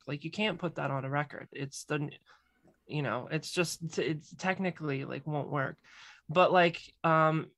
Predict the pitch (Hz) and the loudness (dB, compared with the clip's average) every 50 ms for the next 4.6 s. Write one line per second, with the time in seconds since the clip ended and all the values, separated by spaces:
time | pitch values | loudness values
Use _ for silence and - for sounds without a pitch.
0 | _ - 165 160 135 160 185 202 190 175 170 165 127 - - 160 160 160 160 160 | _ 0 2 6 6 6 8 8 8 6 6 6 4 2 0 0 0 0 0 2
1 | 160 156 156 156 - 160 143 139 - - 170 135 135 135 135 - _ _ - - | 2 0 0 0 -2 -4 -4 -6 -4 -2 0 0 0 0 -4 -8 _ _ -8 -8
2 | 147 143 139 - - - 180 180 190 185 170 165 156 147 151 139 135 147 165 - | -6 -6 -8 -10 -6 0 2 2 4 4 2 2 2 2 2 2 0 0 0 -2
3 | - 170 156 151 156 156 160 147 147 - _ _ _ _ _ _ - 151 156 139 | -2 -2 0 0 0 0 -2 -4 -6 -12 _ _ _ _ _ _ -8 -6 -6 -4
4 | - - 165 156 156 156 160 160 165 160 165 - | -2 0 0 2 2 0 0 -2 -2 -4 -8 -12